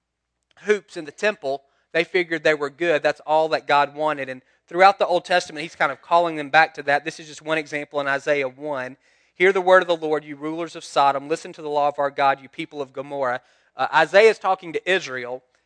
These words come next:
and he's comparing them to Sodom and Gomorrah. That's how wicked they've become. The multitude of your sacrifices, what are to,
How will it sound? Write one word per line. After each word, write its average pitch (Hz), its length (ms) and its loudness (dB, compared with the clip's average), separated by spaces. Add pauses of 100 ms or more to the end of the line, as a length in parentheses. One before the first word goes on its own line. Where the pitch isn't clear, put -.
(180)
and 139 180 -10
he's 156 200 -6
comparing 170 420 0
them 147 140 -8
to 131 80 -8
Sodom 147 340 2
and 135 100 -12
Gomorrah. 131 300 -6
That's 139 180 -4
how 147 120 -6
wicked 139 420 -8
they've 127 200 -6
become. 120 500 -12 (480)
The 143 100 -12
multitude 190 580 0
of 185 100 -6
your 180 100 -8
sacrifices, 143 840 -2
what 147 160 0
are 156 220 4
to, 131 200 -12